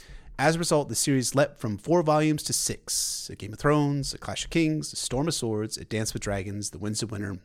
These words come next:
and A Time of Wolves. A title he disliked, but a better one escaped him for the moment." I think this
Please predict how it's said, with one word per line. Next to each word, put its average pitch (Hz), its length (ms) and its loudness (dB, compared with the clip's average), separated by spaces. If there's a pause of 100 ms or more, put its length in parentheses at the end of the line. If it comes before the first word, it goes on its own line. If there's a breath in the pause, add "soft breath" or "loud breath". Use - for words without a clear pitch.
and 95 100 -10
A 101 40 -10
Time 90 200 -10
of 95 100 -6
Wolves. 71 360 -10 (300 soft breath)
A - 20 -8
title 262 220 6
he 220 100 4
disliked, 110 360 -2
but 107 100 -4
a 101 40 -8
better 104 180 0
one 101 120 0
escaped - 300 -6
him 87 80 -10
for 90 220 -8
the 98 100 -12
moment." 71 360 -14 (800 loud breath)
I 165 60 2
think 277 360 2
this 135 540 2